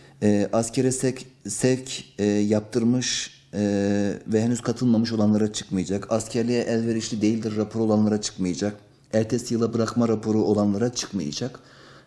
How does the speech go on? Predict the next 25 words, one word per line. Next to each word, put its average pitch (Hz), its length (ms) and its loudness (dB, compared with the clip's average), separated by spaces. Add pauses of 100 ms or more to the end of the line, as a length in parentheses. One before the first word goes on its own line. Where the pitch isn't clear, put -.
Peki 131 240 0
bu 127 60 -2
kişiler 135 320 2
ne 139 80 4
yapacak, 131 320 -2
bu 101 100 -2
dört 104 200 2
durumdaki 98 360 -4
kişiler? 135 380 -4
Bunların 127 420 0
bizzat 131 360 0
askerlik 117 500 0
şubesine 110 460 -2
gitmesi 82 400 -6
gerekiyor. 82 560 -4 (960)
Askerlik 117 440 2
şubelerinden 113 440 2
işlemlerini 92 480 0
yaptıracaklar. 101 840 -4
Bunun 143 220 2
dışındakiler 120 640 0
Türkiye 131 320 -2
gov 131 200 2
T 113 220 -2
R'den 113 300 -2